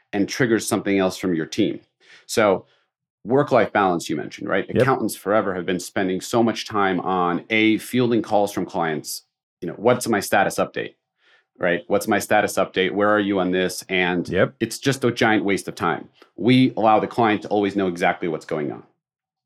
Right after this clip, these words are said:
Speaker 1: Okay, so you can get rid of that. A second part is, again, keeping the client up to date. You can have an admin that you hire to, you know,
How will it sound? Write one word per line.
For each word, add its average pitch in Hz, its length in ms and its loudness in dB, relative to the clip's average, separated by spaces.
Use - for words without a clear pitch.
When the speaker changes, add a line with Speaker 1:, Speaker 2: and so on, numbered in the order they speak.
Speaker 1:
Okay, 92 200 2
so 98 160 -4
you 95 120 -4
can 98 140 -6
get 98 160 -2
rid 95 140 -2
of 82 100 -6
that. 78 220 -6
A - 60 -8
second 160 360 0
part 95 200 2
is, 98 200 0
again, 110 260 -2
keeping 110 300 2
the 107 60 2
client 104 300 0
up 98 120 -4
to - 80 -10
date. 117 280 0
You 110 140 -4
can 110 140 0
have 104 120 0
an 87 120 -4
admin 107 400 2
that 95 100 -2
you 95 100 -6
hire 104 340 4
to, 85 460 -4
you - 100 -6
know, 76 60 -8